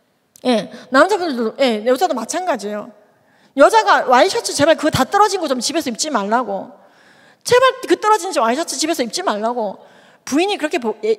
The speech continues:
얘기하면은 "아, 내 집에서 내 맘대로 옷도 못 입나? 이게 제일 편해. 달아가지고 완전 편해. 나달나달 해가지고 안 입은 것 같아.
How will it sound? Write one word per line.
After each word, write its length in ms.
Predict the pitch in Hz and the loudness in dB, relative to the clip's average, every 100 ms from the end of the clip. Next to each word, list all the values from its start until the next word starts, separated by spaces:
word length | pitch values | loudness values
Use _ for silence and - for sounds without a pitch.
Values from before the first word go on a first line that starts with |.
| 220 | -2
얘기하면은 760 | 214 277 330 247 254 226 196 - | -2 -2 -4 -4 -4 -4 -6 0
"아, 300 | - 311 294 | 2 4 4
내 120 | 240 | 2
집에서 260 | 277 330 302 | 0 -2 0
내 120 | 240 | 2
맘대로 420 | 294 320 294 277 | 4 4 2 2
옷도 180 | 311 349 | 0 2
못 160 | 277 | 2
입나? 300 | 277 277 285 302 | 2 -2 -2 -2
이게 120 | 302 | -2
제일 260 | 277 302 381 | 2 2 2
편해. 360 | - 370 359 | -2 -2 -2
달아가지고 540 | - 277 330 294 254 233 | 0 2 4 2 0 2
완전 260 | 240 302 | 2 2
편해. 460 | 370 370 370 285 196 - - - - - - - - - - | 2 2 2 0 -4 -14 -20 -20 -20 -20 -20 -20 -20 -10 2
나달나달 580 | 254 302 311 302 311 349 | 6 6 6 6 4 4
해가지고 300 | 330 349 302 | 4 2 2
안 120 | 240 | 2
입은 160 | 269 330 | 2 2
것 80 | 339 | 2
같아. 220 | 392 | 2